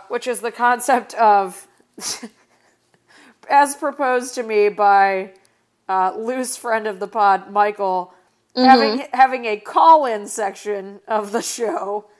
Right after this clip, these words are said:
Speaker 1: Um, but the way Michael, Michael went about telling me was that the
Speaker 2: Mm-hmm.
Speaker 1: call-in, the call-in section would actually be us calling him.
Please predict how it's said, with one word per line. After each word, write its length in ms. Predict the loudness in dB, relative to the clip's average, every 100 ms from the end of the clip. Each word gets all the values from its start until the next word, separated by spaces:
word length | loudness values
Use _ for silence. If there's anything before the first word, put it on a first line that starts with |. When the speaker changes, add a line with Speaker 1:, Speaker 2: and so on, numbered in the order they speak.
| _ _ _ _ _ _ _ _ 0
Speaker 1:
Um, 680 | 2 4 2 -2 -6 -18 _ _ _ _ _ _ _ _ _ _ _ _ _ _ -10
but 160 | -6 -2
the 80 |
way 240 | 0 2 2
Michael, 680 | 2 0 2 0 0 -2 -6 _ _ 0
Michael 280 | 0 2
went 180 | 2 2
about 320 | 4 4 4
telling 320 | 2 2 2 -2
me 140 | -6
was 220 | -6 -2
that 280 | -2 -2 -6
the 80 | -2
Speaker 2:
Mm-hmm. 200 | 4 6
Speaker 1:
call-in, 580 | 8 6 4 0 -4 -12 -12
the 60 |
call-in 680 | -14 -2 2 4 2 -2 -10 -18 _ _ -16
section 580 | -8 -4 -4 -4 -8 -6
would 120 | -4
actually 400 | -4 -4 -8 -8
be 240 | -10 -12 -4
us 280 | -2 -2 -6
calling 520 | -6 0 0 0 -8
him. 400 | -14 -12 -8 -8